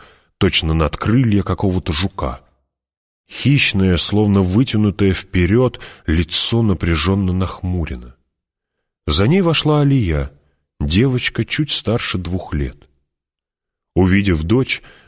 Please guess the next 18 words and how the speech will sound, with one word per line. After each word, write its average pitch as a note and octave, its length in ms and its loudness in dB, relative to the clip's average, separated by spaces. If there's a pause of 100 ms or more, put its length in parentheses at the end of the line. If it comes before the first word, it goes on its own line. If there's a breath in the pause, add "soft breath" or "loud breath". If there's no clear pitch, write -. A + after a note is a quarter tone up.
Джессика, A#2 600 0
как A2+ 180 -2
часто C#3+ 420 0
бывало, A2+ 460 2
поразилась G2+ 840 0
сходству - 760 -2
Алии F2 380 2
с - 140 -2
Паулем F2+ 600 0
в - 80 -14
том C#2+ 220 -2
же C#2 120 -4
возрасте. C#2+ 640 -4 (420 soft breath)
Тот - 180 2
же D2 140 -2
серьёзный D#2+ 640 0
вопросительный D2+ 720 -2
взгляд — D2 580 -2